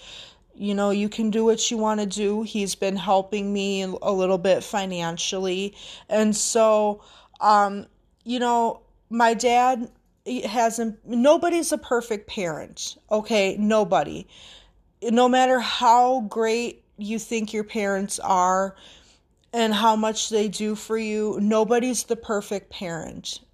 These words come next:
But I'll tell you, though, I think my mom affected my dad a lot.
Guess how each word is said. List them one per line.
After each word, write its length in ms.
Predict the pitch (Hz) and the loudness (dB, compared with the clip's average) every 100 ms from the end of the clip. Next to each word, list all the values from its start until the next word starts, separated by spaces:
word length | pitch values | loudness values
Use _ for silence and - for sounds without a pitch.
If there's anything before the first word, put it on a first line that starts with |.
| _ | _
But 360 | 185 226 214 208 | 0 4 6 4
I'll 160 | 208 220 | 0 -2
tell 260 | - 233 | 0 0
you, 340 | 226 233 233 233 | 0 -2 -2 -2
though, 460 | 226 220 220 220 208 _ _ _ _ _ - - - | 0 2 0 -2 -6 _ _ _ _ _ -20 -20 -8
I 100 | 220 | -6
think 340 | 214 233 226 | 0 0 2
my 220 | 220 226 214 | 2 2 4
mom 340 | 196 185 208 | 4 2 2
affected 540 | 226 - 180 - 208 | -2 0 -2 -2 -8
my 180 | 190 190 | -4 -4
dad 360 | 185 170 156 160 | -2 0 0 0
a 60 | |
lot. 380 | 185 208 240 269 | -2 0 0 -2